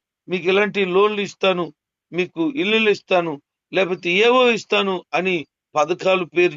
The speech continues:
చెప్పి బ్రహ్మపరుస్తారు. అవే ఇచ్చకపు మాటలు. తర్వాత చేతులెత్తేస్తారు, "నా వల్ల కాదు బాబోయ్, నేను ఎక్కడి నుంచి తెచ్చిమ్మంటారు, ఇప్పటికే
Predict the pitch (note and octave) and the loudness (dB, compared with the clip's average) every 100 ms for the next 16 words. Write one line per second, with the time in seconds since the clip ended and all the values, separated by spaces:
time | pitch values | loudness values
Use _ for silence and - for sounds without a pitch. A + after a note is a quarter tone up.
0 | D3+ - E3+ C#3+ - _ _ C#3 D#3 F3 | -4 -2 -2 -2 -6 _ _ -2 -2 -4
1 | D#3+ F3 D3 _ E3 C3 A#2 _ _ _ | -2 -2 -2 _ -2 -2 -4 _ _ _
2 | _ _ _ _ _ _ _ _ - D3 | _ _ _ _ _ _ _ _ -2 0
3 | F3 F#3+ F3 D3+ - E3 F3+ F3 E3 E3 | 2 2 0 -6 -8 -4 -2 -2 0 -2
4 | D#3+ D#3 C3 - _ _ _ _ _ _ | 0 -2 -2 -10 _ _ _ _ _ _
5 | - D#3+ F#3 G3 F#3+ F3+ F3+ F#3+ G3+ G3 | -2 0 4 2 2 -2 0 2 2 0
6 | - F#3 - F3+ E3 F3+ F#3+ G3 G3 F#3+ | 0 -4 0 -2 2 2 2 2 2 2
7 | F#3+ F3+ F#3 F#3+ F#3+ E3+ _ _ _ _ | 2 0 2 2 2 0 _ _ _ _
8 | - D#3 F#3 F#3 G3 G3+ F3+ F3+ F3+ G3+ | -6 -2 0 0 0 -2 0 -2 -2 -2
9 | G3 G3 F#3 F#3 E3 - _ _ _ D#3 | -2 -2 0 0 0 -8 _ _ _ -8
10 | F#3 F3+ | -4 0